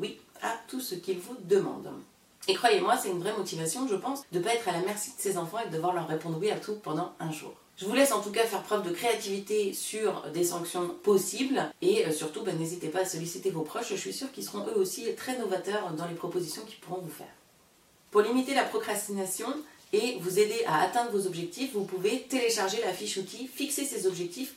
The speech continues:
dont le lien se trouve dans la description de l'épisode ou vous pouvez aller directement sur le site w w w point lucelian point com slash blog.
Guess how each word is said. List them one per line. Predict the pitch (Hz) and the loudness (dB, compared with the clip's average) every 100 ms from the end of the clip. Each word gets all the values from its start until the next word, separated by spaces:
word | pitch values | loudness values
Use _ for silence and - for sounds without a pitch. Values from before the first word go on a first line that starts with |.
| - | -10
dont | 165 208 - | -4 -4 -2
le | 175 175 | 0 2
lien | 196 247 | 2 0
se | 226 | 0
trouve | - 220 233 - 160 | -4 -4 -6 -8 0
dans | 202 | 4
la | 247 202 | 6 4
description | 196 - 180 - 214 - | 2 2 -4 -4 -8 -8
de | 160 220 | 0 4
l'épisode | 202 - 147 151 190 156 - - - | 4 0 -6 -4 -2 -4 -10 -16 -4
ou | 208 | -2
vous | 226 196 | -2 -6
pouvez | 170 165 | -2 2
aller | 170 175 | 4 4
directement | 202 196 160 160 170 - | 2 0 -2 -4 -4 -2
sur | 208 | -2
le | 175 | -2
site | 160 - - 175 | -4 -6 -10 -6
w | 190 180 180 185 | 0 0 4 2
w | |
w | 170 165 151 156 202 - - | 2 -2 0 2 0 -2 -16
point | - 180 156 - - | -2 0 0 -4 -14
lucelian | 165 208 - 170 151 156 208 - | -4 -4 0 -2 0 -2 -4 -12
point | - 190 170 | -2 0 0
com | 170 175 208 - | -2 -4 -4 -8
slash | - 170 170 170 | -4 -2 -2 -2
blog. | 139 | -6